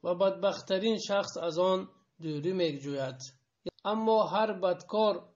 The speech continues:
و بدبخت پند را ترک می‌کند،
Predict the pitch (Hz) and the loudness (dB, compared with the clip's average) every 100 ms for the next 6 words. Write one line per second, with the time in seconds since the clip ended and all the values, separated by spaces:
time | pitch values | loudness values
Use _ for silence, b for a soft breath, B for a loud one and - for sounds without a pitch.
0 | _ - 185 180 180 165 165 196 214 - | _ -2 0 2 2 0 0 2 2 0
1 | - _ _ _ - 202 214 202 196 202 | -8 _ _ _ -4 0 0 -2 0 2
2 | 196 - - 190 196 190 180 151 151 147 | 2 -2 -12 -4 -2 -2 -4 -4 -6 -6
3 | 131 - | -6 -8